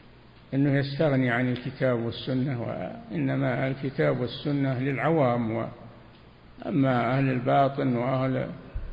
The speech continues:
المعرفة عندهم فلا حاجة، لا يحتاجون إلى هذا،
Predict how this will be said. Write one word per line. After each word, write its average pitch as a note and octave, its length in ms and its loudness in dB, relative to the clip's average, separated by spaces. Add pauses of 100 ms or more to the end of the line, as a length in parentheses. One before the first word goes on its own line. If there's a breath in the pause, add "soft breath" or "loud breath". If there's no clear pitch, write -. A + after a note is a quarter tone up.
(520)
المعرفة D3+ 720 4
عندهم C#3+ 540 2
فلا F#3+ 280 0
حاجة، B2+ 480 0
لا F3+ 200 -2
يحتاجون B2+ 460 -2
إلى A#2+ 220 0
هذا، B2 320 -2